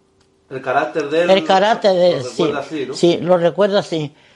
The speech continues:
Speaker 2: Sí, en, en Telde, una vez cuando el partido, que, que yo lo tengo ahí también, también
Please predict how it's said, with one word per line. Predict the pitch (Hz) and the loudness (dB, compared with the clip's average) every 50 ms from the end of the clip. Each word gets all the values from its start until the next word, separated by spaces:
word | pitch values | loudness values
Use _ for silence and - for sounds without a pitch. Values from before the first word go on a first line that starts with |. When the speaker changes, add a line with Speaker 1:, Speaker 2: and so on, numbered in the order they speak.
| _ _ _ _ | _ _ _ _
Speaker 2:
Sí, | _ - - 160 156 160 151 170 | _ -6 -4 -2 -2 0 2 2
en, | 175 170 170 170 165 160 156 156 156 147 - | 2 2 0 -2 -2 -2 -4 -4 -6 -6 -4
en | - 175 165 147 | -2 -2 -2 -4
Telde, | - - - 226 233 220 190 202 185 175 | 0 2 2 2 2 2 2 2 2 2
una | 165 175 180 175 170 | 2 0 0 0 0
vez | 170 190 220 214 | 2 2 2 2
cuando | - 202 185 185 165 180 170 165 156 160 147 143 139 - - - - _ _ _ _ _ _ | 2 0 -2 2 2 2 2 2 2 0 0 -2 -4 -8 -16 -20 -20 _ _ _ _ _ _
el | - 170 170 | -2 -2 0
partido, | - - 175 - - - 220 226 233 226 | 0 0 -2 -2 -2 0 2 2 2 4
que, | 208 202 185 170 160 147 | 4 4 4 2 0 0
que | - 175 165 | -2 -2 0
yo | 160 180 | 0 0
lo | 175 180 160 | 0 0 -2
tengo | 151 180 170 160 160 160 | -2 -2 0 2 4 4
ahí | 170 185 180 | 4 2 2
también, | - 165 156 156 156 175 202 220 262 - _ _ _ _ _ _ _ _ _ _ _ _ _ _ _ | 2 0 0 0 0 0 -2 -2 -4 -8 _ _ _ _ _ _ _ _ _ _ _ _ _ _ _
también | - 165 160 165 160 170 185 185 190 190 185 170 165 165 156 156 - - - - - | 0 0 0 2 2 2 4 4 4 4 4 2 2 0 -2 -2 -4 -6 -8 -12 -14